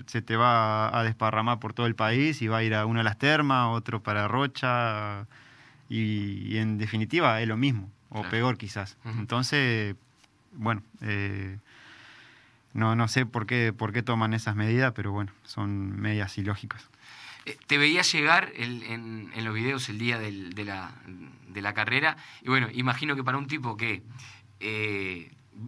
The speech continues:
Speaker 2: nació arriba de una bicicleta, a-, arriba del asiento de la bicicleta, y que, y que toda la vida soñó lograr un campeonato nacional, lamentablemente no podías tener el público, que un-, es una de las cosas más lindas en las llegadas de ciclismo, lo que tuvimos la oportunidad de ir a ver una llegada de ciclismo,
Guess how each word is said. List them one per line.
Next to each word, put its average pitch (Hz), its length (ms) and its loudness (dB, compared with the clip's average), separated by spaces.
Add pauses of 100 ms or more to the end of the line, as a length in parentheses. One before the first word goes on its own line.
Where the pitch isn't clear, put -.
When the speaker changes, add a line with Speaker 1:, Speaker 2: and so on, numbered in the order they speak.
(200)
Speaker 2:
nació 127 400 4
arriba 151 220 0
de 143 40 0
una 139 80 0
bicicleta, 139 680 -2
a-, 104 180 -6
arriba 123 340 -4
del 117 80 -2
asiento 123 260 -2
de 123 80 -2
la 117 60 -2
bicicleta, 131 520 -4 (380)
y 107 100 -10
que, 107 140 -2
y 104 120 -6
que 104 140 -8
toda 131 140 2
la 127 100 2
vida 131 160 0
soñó 135 540 0
lograr 117 280 0
un 127 80 0
campeonato 123 440 -4
nacional, 127 520 4 (920)
lamentablemente 165 720 6
no 190 140 2
podías 170 240 2
tener 160 420 6 (100)
el 127 200 4
público, 185 800 4
que 127 280 2
un-, 135 100 -2
es 135 160 -6
una 139 160 0
de 135 60 2
las 127 120 0
cosas 131 240 0
más 123 220 0
lindas 131 440 -2 (160)
en 107 80 -4
las 107 140 -2
llegadas 117 500 4 (320)
de 107 80 -2
ciclismo, 120 320 0
lo 113 100 0
que 107 80 -6
tuvimos 127 220 2
la 117 60 0
oportunidad 110 360 -2
de 117 80 -2
ir 120 120 0
a 113 60 0
ver 113 140 -2
una 113 120 -2
llegada 113 280 0
de 113 80 -4
ciclismo, 123 540 -2